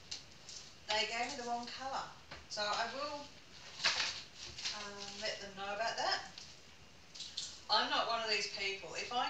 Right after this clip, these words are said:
get some, I will say, if I get something from somebody,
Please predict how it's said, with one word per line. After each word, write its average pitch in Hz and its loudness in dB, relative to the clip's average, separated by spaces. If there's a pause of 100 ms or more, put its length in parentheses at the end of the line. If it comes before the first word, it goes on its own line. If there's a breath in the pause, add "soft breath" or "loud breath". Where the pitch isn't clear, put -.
get 254 4
some, 202 0 (160)
I 190 4
will 214 -4
say, 208 2 (240)
if 190 -2
I - 4
get 202 -4
something - -2
from 170 -10
somebody, 165 0